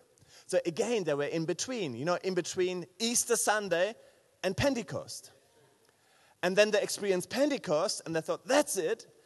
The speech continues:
And Jesus said, or the Holy Spirit said, "It's not." You have to go into all the world and preach. They were always in between. Whenever they experienced something, they thought,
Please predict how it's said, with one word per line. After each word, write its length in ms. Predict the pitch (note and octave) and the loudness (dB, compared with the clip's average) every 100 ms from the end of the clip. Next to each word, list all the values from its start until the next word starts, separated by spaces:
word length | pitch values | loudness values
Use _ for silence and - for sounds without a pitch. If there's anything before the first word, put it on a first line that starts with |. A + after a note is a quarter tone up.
| _ | _
And 100 | E3+ | -10
Jesus 220 | G3 G3+ F#3+ | -8 -6 -4
said, 180 | G3+ - | -4 -2
or 220 | - F3 E3+ | 2 2 2
the 160 | F3 | 0
Holy 240 | E3 G#3+ G#3+ | 4 4 4
Spirit 320 | - A3+ G#3 | 2 2 2
said, 140 | G#3 | -2
"It's 220 | - - G3+ | -4 -2 2
not." 360 | C4+ G#3 - - - - - | 6 6 6 0 -20 -20 -6
You 80 | F3+ | -2
have 120 | G3+ | -2
to 80 | - | -2
go 260 | E3+ F#3 F#3+ | 2 2 2
into 300 | E3+ F#3+ F3 - | -2 -2 -4 0
all 380 | G#3+ A3+ G#3+ F#3 | 0 2 2 0
the 120 | E3+ | -2
world 440 | E3+ F3 D3+ D#3 - | -2 -2 -2 -4 -8
and 160 | D3 | -10
preach. 420 | - F3+ E3 - - _ - - | -4 -4 -2 -6 -12 _ -14 -2
They 80 | G#3+ | 4
were 120 | A#3+ A3+ | 4 4
always 360 | C#4 A3 G3 | 2 2 0
in 160 | - D#3+ | 0 -4
between. 500 | F#3 - C4 F3 F3 - _ _ _ _ _ _ _ _ | -4 -6 -8 -8 -12 -18 _ _ _ _ _ _ _ _
Whenever 340 | F3 A3+ C#4 C4+ | 4 6 6 4
they 160 | G#3+ | 2
experienced 500 | G3+ - A#3+ A3+ G#3 | 0 -2 0 0 0
something, 560 | B3 C#4 C4+ G#3 G#3+ A3+ - | 0 0 -2 -4 -4 -8 -6
they 80 | F#3+ | -4
thought, 260 | F3+ G3+ | -2 -2